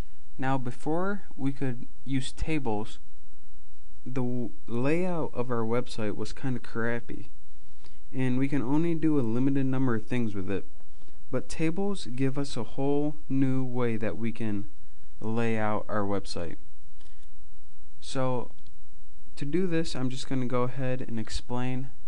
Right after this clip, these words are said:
how to insert a table first. To insert a table, you wanna go up to Insert, and who would've guessed it, go to Table. Now, when you open it, you'll see a bunch of stuff that you don't really know what it does.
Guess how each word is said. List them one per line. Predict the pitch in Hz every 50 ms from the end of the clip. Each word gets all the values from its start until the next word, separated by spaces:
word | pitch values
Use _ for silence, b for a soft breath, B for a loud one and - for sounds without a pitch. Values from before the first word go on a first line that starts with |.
| - -
how | - 123 120
to | 120 -
insert | 120 131 131 - - 135 123 - -
a |
table | 104 - - 127 117 110 113 110
first. | 104 - - - - 104 95 92 - - - - - - - - - - - - - b b b b b b b b b - -
To | - - - 139
insert | 165 190 - - 226 220 - -
a | -
table, | - - - 160 156 143 123 104 101 107 110 - - - - - - - - - - - -
you | 131
wanna | 135 131 135 135
go | 135 143 139
up | - - 139 - -
to | - - -
Insert, | 117 131 143 147 - - 190 190 180 - - - - - - - - - - - - - - - - - - - - - - -
and | 110 117 123 123 123 -
who | - 135
would've | 135 143 143 135
guessed | 135 135 135 - - -
it, | 110 95 - - - -
go | 123 123
to | 117 113
Table. | - - - 143 131 127 113 107 92 80 - - - - - - - - - - - - - - - - - - - - - - - b b b b b b b b b b b - -
Now, | - 139 143 143 135 127 120 107 - - - - - - - - - - - - -
when | 123 123 127
you | 131 131
open | - 139 165 180 - 214
it, | 214 196 -
you'll | 131 139 135 135
see | 131 - - 131
a | 110
bunch | 101 - - 120 139 151 -
of | 156 -
stuff | - - - 135 131 -
that | - 123 98
you | 101 107
don't | 104 120 127 131
really | 110 127 131 127 123 123
know | 120 120 120
what | 120 120 113 117
it | 107 -
does. | 113 101 92 - - - -